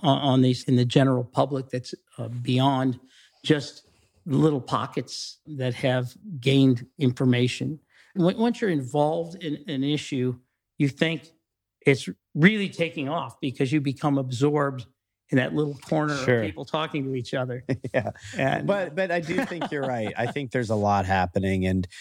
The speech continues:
Speaker 2: you know, we've seen kind of the tides turn, but it does feel like, you know, we're getting to a point where real progress can be
Speaker 1: Yeah.
Speaker 2: made. And, you know, I just wanna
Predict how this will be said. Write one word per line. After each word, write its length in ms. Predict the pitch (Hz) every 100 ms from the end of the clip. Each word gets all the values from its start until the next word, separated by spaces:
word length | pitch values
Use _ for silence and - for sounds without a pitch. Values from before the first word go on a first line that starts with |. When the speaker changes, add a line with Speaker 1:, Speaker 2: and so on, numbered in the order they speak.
| - -
Speaker 2:
you 100 | 247
know, 160 | 214 165
we've 180 | 147
seen 480 | - - 143 135 127
kind 260 | 110 123 110
of 380 | 107 98 92 -
the 140 | 110
tides 500 | 95 - 107 101 92
turn, 360 | - 110 104 101
but 200 | 98 95
it 260 | 95 - -
does 300 | 107 98 -
feel 260 | - 104
like, 360 | 95 95 90 90 - - -
you 100 | -
know, 80 | 104
we're 180 | 95 104
getting 300 | 95 107 101
to 140 | 95 95
a 60 |
point 360 | 87 95 92 82
where 420 | 92 92 87 87 - - - -
real 240 | 110 101
progress 480 | - 87 90 87 -
can 160 | - 92
be 120 | 87
Speaker 1:
Yeah. 220 | 85 175
Speaker 2:
made. 220 | 90 87
And, 200 | 87 92 -
you 80 | 123
know, 100 | 113
I 100 | 107 131
just 220 | 131 -
wanna 420 | 117 101 92 90